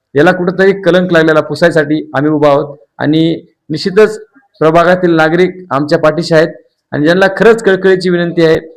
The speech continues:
तुम्हाला दोन हजार, हजार रुपये जे वाटतात, हे किती दिवस पुरणार आहेत? लक्षात घ्या तुम्ही, दोन हजार रुपयाचे तर आपण घरी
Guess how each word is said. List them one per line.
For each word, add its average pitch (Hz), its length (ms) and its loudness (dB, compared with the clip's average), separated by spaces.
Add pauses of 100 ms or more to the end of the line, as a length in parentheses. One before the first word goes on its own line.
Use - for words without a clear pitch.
(1600)
तुम्हाला 180 400 2
दोन 165 220 2
हजार, 156 340 2
हजार 147 300 2
रुपये 151 240 0
जे 147 100 2
वाटतात, 147 380 2
हे - 340 -14
किती - 140 -8
दिवस 226 280 0
पुरणार 165 320 0
आहेत? 135 100 0 (500)
लक्षात 175 220 0
घ्या 156 140 0
तुम्ही, 143 300 -4
दोन 147 240 -4
हजार 156 260 2
रुपयाचे 175 420 0
तर 175 160 -2
आपण 175 400 -2
घरी 160 340 0